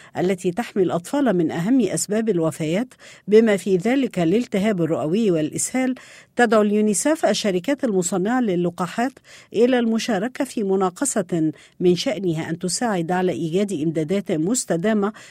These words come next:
بأسعار معقولة من المكورات الرئوية واللقاحات المضادة للفيروسات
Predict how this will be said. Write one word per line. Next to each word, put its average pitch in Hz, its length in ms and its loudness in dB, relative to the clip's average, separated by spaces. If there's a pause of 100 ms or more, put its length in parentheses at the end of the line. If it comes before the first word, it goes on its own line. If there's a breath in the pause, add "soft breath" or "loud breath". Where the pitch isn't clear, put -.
(140)
بأسعار 185 640 2
معقولة 156 680 0 (340 loud breath)
من 247 180 4
المكورات 175 840 2
الرئوية 165 520 0
واللقاحات 202 720 -2
المضادة 175 560 0
للفيروسات 156 800 -2